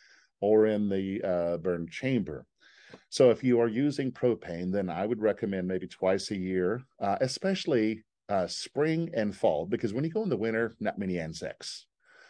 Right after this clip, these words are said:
Spring and fall, uh, go to the back of your refrigerator and make sure that it's cleaned out.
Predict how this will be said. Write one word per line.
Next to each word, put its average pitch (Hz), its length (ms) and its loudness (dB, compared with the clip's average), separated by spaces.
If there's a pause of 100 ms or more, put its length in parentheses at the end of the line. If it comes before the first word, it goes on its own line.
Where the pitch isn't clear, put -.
(520)
Spring 170 340 4
and 139 100 2
fall, 107 640 6
uh, 101 220 4
go 110 200 2
to 147 140 -6
the 127 60 0
back 104 260 0
of 107 140 -2
your 104 160 0
refrigerator 90 760 -2
and 110 140 -4
make 151 180 -2
sure 139 220 -2
that 110 140 0
it's 95 100 -8
cleaned 87 380 -4
out. 80 400 -2